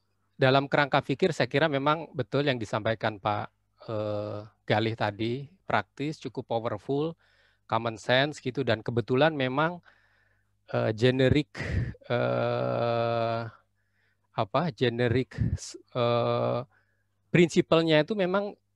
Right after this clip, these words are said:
bagus sekali ya, dan sebagian memang langsung, eh, ada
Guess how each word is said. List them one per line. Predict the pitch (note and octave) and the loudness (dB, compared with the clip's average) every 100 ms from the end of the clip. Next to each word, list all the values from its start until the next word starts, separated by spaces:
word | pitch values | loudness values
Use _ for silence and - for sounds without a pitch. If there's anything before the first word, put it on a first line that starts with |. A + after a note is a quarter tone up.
| _ | _
bagus | - A#2+ G#2+ C#3 - | 2 2 2 -8 0
sekali | C#3 D3 D3+ G#2+ | 2 2 2 0
ya, | G#2 | 2
dan | A2+ A2 | -2 -2
sebagian | - A#2+ A2 C3+ C#3 | -4 0 2 0 -2
memang | A#2+ C3+ | -4 -4
langsung, | B2 A2 A2 - C3+ B2+ C3 - _ _ - | 0 0 0 -8 -6 -6 -10 -18 _ _ -6
eh, | A#2+ A#2+ | -4 0
ada | A#2+ A2+ | 0 2